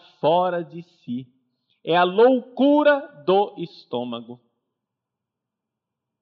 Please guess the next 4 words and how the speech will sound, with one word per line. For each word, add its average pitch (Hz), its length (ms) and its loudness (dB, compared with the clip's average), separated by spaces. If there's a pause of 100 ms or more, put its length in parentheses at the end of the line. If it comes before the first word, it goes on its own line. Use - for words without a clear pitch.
(1400)
É 160 140 0
uma 208 160 2
doença 208 500 -2
espiritual. 196 1080 -4